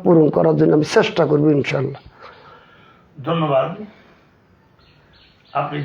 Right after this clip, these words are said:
Speaker 2: জনগণের অধিকার প্রতিফলন আন্দোলন করে যাচ্ছেন এবং আগামী দিনগুলোর জন্য আপনি জনগণের অধিকার নিয়ে কথা বলবেন। যা পৃথিবীতে মার্টিন লুথার কিং বলেছিল,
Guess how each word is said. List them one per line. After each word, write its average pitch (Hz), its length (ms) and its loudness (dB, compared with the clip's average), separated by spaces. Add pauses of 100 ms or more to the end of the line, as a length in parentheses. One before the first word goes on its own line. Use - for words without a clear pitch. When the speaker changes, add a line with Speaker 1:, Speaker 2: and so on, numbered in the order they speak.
Speaker 2:
জনগণের 135 540 -4 (100)
অধিকার 139 340 -6 (120)
প্রতিফলন 151 520 -12 (100)
আন্দোলন 107 300 -10 (100)
করে 107 220 -10
যাচ্ছেন 107 420 -16
এবং 110 100 -8 (140)
আগামী 113 240 -10 (100)
দিনগুলোর 139 440 -10 (100)
জন্য 113 180 -16 (1600)
আপনি 131 160 -12 (100)
জনগণের 123 580 -8 (360)
অধিকার 135 420 -8
নিয়ে 120 220 -12
কথা 110 180 -14 (120)
বলবেন। 98 340 -16 (1080)
যা 165 100 2 (180)
পৃথিবীতে 160 460 -8 (120)
মার্টিন 135 420 -4
লুথার 139 300 -8
কিং 135 120 -16 (120)
বলেছিল, 127 400 -14